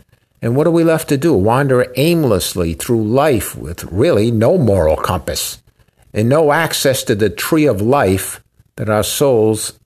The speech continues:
so desperately need. And watch the news every night, and you'll find out what kind of chaos ensues when man foolishly lives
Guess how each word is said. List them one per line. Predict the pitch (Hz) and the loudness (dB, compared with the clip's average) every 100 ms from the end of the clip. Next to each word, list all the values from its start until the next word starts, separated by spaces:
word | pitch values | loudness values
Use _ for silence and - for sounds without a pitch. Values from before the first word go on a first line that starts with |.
| _ _ _ _ - | _ _ _ _ -14
so | - 110 | -6 -2
desperately | 107 117 - 85 98 | 0 -2 -2 -2 -2
need. | 92 107 71 - - _ _ _ _ _ _ _ _ _ _ _ _ - _ _ _ | -2 -2 -4 -8 -20 _ _ _ _ _ _ _ _ _ _ _ _ -20 _ _ _
And | - 85 | -10 -6
watch | 101 120 - - - _ _ | -2 -2 -2 -6 -10 _ _
the | - 107 | -6 0
news | 127 120 85 | 2 2 2
every | 90 90 | 0 0
night, | 90 90 104 | 0 0 -2
and | 76 | -6
you'll | 85 | -6
find | - 107 107 | -2 -2 2
out | 110 98 - | 0 0 -2
what | 104 | -4
kind | 127 101 | -4 -4
of | 85 | -4
chaos | - 139 123 101 95 - | -2 0 2 2 0 -4
ensues | 85 - 135 101 95 101 | -6 -2 0 0 -2 -2
when | 90 95 | -2 -2
man | 107 107 | -2 -2
foolishly | 92 - 135 156 160 - 143 135 | -4 -2 0 2 0 -2 -2 0
lives | 123 113 92 87 92 - | 2 2 2 0 -6 -12